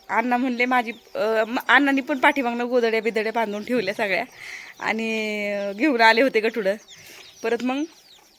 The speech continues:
मी म्हणलं मला गुरं पाणी पाजायचे अण्णा, तर म्हणले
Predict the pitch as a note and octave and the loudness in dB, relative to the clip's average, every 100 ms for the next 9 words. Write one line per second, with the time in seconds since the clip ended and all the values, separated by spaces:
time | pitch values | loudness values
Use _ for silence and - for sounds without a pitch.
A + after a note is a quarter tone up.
0 | _ _ _ - - - - _ - _ | _ _ _ -20 -20 -20 -20 _ -20 _
1 | _ - - _ - - - - A3+ B3+ | _ -20 -20 _ -20 -20 -16 -8 -2 2
2 | C#4+ B3+ B3 A#3+ B3 C4 C4+ A3+ G#3+ G#3+ | 2 4 2 2 4 4 4 2 2 0
3 | G3 G3 F#3+ F#3 F3+ - - - - - | -2 -2 -2 -2 -6 -12 -20 -20 -20 -14
4 | - G#3 B3+ A#3 A3+ | -8 -2 0 2 2